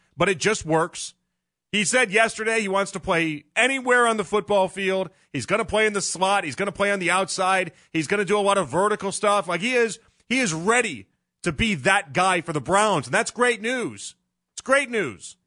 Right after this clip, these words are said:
I don't want to throw anyone down to try to prop anybody else up, but, like, it just feels wrong to me that we spend forty-eight hours salivating at the mouth over the idea that Elijah Moore could eventually get to a thousand yards.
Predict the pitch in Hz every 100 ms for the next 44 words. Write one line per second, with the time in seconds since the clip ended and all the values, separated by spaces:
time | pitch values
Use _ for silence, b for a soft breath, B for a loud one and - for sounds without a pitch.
0 | _ - 240 269 254 185 226 247 233 220
1 | 196 208 220 208 - 196 185 - 202 196
2 | 185 180 175 175 175 - 262 208 b b
3 | b 220 190 - 202 208 220 - 262 190
4 | 117 180 262 269 147 104 - _ _ -
5 | 202 226 170 214 156 233 247 254 226 202
6 | 220 226 165 131 - - _ - - 240
7 | 226 247 226 233 214 202 170 180 214 202
8 | 180 160 160 165 156 117 214 214 175 160
9 | 156 190 202 165 170 202 202 151 139 b
10 | - 190 175 226 - 202 175 202 196 185
11 | - 202 185 165 156 220 175 139 -